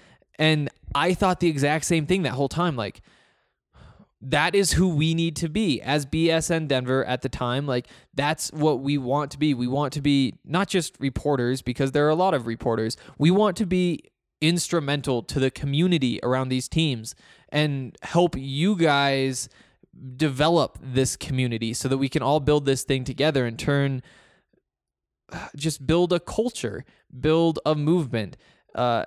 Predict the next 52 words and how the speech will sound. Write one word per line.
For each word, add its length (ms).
make 320
it 140
easy 500
for 220
Buffs 320
fans 420
to 100
be 160
Buffs 280
fans, 420
whatever 340
that 160
might 360
be, 280
whether 340
that 240
just 320
means 360
building 440
a 40
place 320
for 120
you 120
guys 240
to 80
commu-, 260
communicate, 720
having 300
tailgates 640
for 120
you 180
guys, 460
um, 480
me 580
writing 400
film 320
rooms 320
so 120
that 100
you 140
guys 280
can 160
know 400
more 220
about 260
football 400
and 140
be 140
more 260
informed 420
football 300
fans, 380